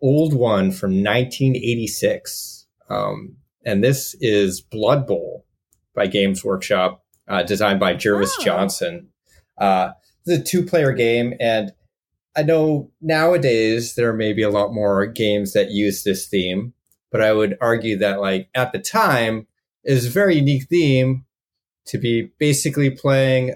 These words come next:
Speaker 1: American football with a bunch of fantasy creatures like
Speaker 2: <laughs>
Speaker 1: orcs and goblins and elves and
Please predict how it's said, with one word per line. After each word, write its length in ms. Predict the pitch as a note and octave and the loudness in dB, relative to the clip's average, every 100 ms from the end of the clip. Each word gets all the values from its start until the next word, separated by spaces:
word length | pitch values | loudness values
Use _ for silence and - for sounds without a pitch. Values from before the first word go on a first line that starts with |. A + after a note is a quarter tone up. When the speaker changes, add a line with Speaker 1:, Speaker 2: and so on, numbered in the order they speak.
| - | -8
Speaker 1:
American 880 | A#2 A#2 C3+ C#3+ C#3 - C3+ B2+ A#2+ | -6 0 2 2 0 0 2 2 -2
football 1000 | - C#3 C#3 C#3 C3 B2 A#2 A#2 B2 C#3+ | -4 -2 -2 0 2 4 2 2 0 0
with 240 | A#2+ A#2 | -2 -2
a 40 | B2 | -2
bunch 380 | B2 B2 A#2+ A#2 | 0 0 0 -4
of 140 | G2+ | -4
fantasy 1040 | - C#3 C3+ C3 C3 C3 - B2 B2 A#2+ - | -4 0 2 4 2 0 0 0 0 -2 -6
creatures 920 | - C3+ C3 - B2 A2+ A2+ G#2 - | -2 0 0 0 -2 0 -2 -4 0
like 280 | G#2+ A2 - | 0 0 -4
Speaker 2:
<laughs> 80 | - | -10
Speaker 1:
orcs 600 | A#3+ B2+ B2+ B2 - - G#2+ | 0 2 2 0 -4 -4 -8
and 220 | G#2+ - _ | -10 -12 _
goblins 800 | C3 A#2+ A#2+ A#2 A2+ G#2 G2+ - | -2 2 2 0 -2 -2 -6 -6
and 340 | G2 F#2+ F#2+ - _ _ _ _ _ _ | -4 -2 -2 -6 _ _ _ _ _ _
elves 580 | B2+ C3+ B2 A2+ G#2 G2 | 0 2 2 0 -4 -4
and 360 | F#2+ F2+ F#2 | -4 -6 -10